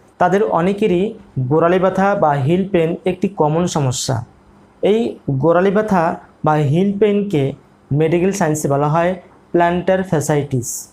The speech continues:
তো এই প্ল্যান্টার ফ্যাসাইটিস বা গোড়ালি ব্যথা কেন হয়, এই গোড়ালি ব্যথা হলে কী কী সিমটমস দেখা দেয়, সেই সঙ্গে গোড়ালি ব্যথা বা প্ল্যান্টার ফ্যাসাইটিস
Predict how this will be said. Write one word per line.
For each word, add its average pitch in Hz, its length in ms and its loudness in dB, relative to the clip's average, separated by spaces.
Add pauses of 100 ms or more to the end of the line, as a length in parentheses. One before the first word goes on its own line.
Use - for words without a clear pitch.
(140)
তো 220 120 4
এই 226 140 4
প্ল্যান্টার 196 560 0
ফ্যাসাইটিস 226 720 0
বা 185 260 2 (300)
গোড়ালি 156 440 2
ব্যথা 202 300 0
কেন 214 300 -2
হয়, 143 400 -2 (800)
এই 180 160 2
গোড়ালি 170 320 2
ব্যথা 185 240 2
হলে 180 340 0
কী 190 140 -2
কী 202 120 -2
সিমটমস 185 720 -2
দেখা 135 240 0
দেয়, 165 260 -2 (440)
সেই 220 220 0
সঙ্গে 170 360 0
গোড়ালি 170 340 0
ব্যথা 202 400 0
বা 165 200 2 (380)
প্ল্যান্টার 185 480 0
ফ্যাসাইটিস 185 600 -2